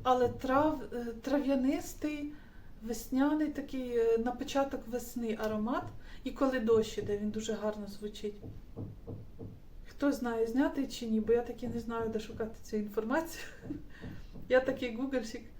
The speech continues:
Класний. От коли зразу розпиляєш, то він трохи так дереність, така насичений трав'яний сік в ньому. Але коли ви-, виходиш на вулицю, аромат розходиться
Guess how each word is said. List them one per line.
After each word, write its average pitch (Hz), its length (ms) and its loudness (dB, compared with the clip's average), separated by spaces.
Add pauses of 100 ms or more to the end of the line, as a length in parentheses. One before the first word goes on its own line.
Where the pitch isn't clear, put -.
(2000)
Класний. 226 500 2 (200)
От 233 120 -8
коли 285 240 6
зразу 311 420 4
розпиляєш, 277 600 4
то 247 120 -8
він 285 140 4
трохи - 240 -4
так 233 180 0
дереність, 214 640 0
така 220 240 2
насичений 226 680 0
трав'яний 214 520 0
сік 220 440 -6
в - 20 -6
ньому. 190 320 -8 (1200)
Але 233 220 6
коли 269 260 2
ви-, 262 200 2
виходиш 240 580 0
на 226 80 -2
вулицю, 269 680 -2
аромат 226 420 -4
розходиться 226 800 -2